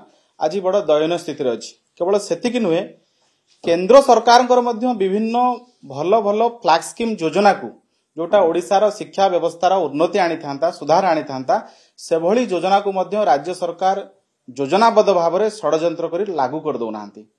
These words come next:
ଏବଂ ଯୋଉ ଘରୋଇ ୟୁନିଭର୍ସିଟି ସାଙ୍ଗରେ ରାଜ୍ୟ ସରକାରଙ୍କର ଆଜି କିଛି ଦିନ ତଳେ ଏମ୍ଓୟୁ ହୋଇଥିଲା, ଗୋଟେ ଭିଡ଼ିଓ ମଧ୍ୟ ଭାଇରାଲ ହେଇଥିଲା, ମୁଖ୍ୟମନ୍ତ୍ରୀ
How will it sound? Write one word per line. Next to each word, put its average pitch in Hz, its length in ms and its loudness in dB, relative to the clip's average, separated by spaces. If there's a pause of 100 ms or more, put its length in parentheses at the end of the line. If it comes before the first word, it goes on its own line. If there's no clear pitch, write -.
(500)
ଏବଂ 214 200 -6
ଯୋଉ 214 240 2
ଘରୋଇ 208 420 4
ୟୁନିଭର୍ସିଟି 202 640 -2
ସାଙ୍ଗରେ 202 420 0
ରାଜ୍ୟ 170 280 0
ସରକାରଙ୍କର 190 680 -4
ଆଜି 185 520 -4 (480)
କିଛି 160 160 -12
ଦିନ 185 140 -4
ତଳେ 185 240 0
ଏମ୍ଓୟୁ 170 280 -2
ହୋଇଥିଲା, 175 360 -4 (240)
ଗୋଟେ 143 160 -8
ଭିଡ଼ିଓ 131 340 -2
ମଧ୍ୟ 170 260 -6
ଭାଇରାଲ 160 420 -2
ହେଇଥିଲା, 180 340 -4
ମୁଖ୍ୟମନ୍ତ୍ରୀ 170 760 -8